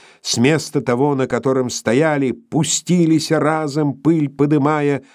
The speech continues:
они через поприще. Всех был проворней Клитонион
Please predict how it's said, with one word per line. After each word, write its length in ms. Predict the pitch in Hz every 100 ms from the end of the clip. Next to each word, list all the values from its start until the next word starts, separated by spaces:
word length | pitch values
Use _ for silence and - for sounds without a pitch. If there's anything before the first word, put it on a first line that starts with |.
| _
они 280 | - 117 139
через 360 | 127 123 123 -
поприще. 720 | - 120 85 90 71 - - _ _ _ _ _ -
Всех 320 | - 135 98
был 180 | 107 101
проворней 960 | - 80 110 190 196 170 170 156 - _ _ -
Клитонион 1120 | 90 127 147 147 143 156 180 165 113 69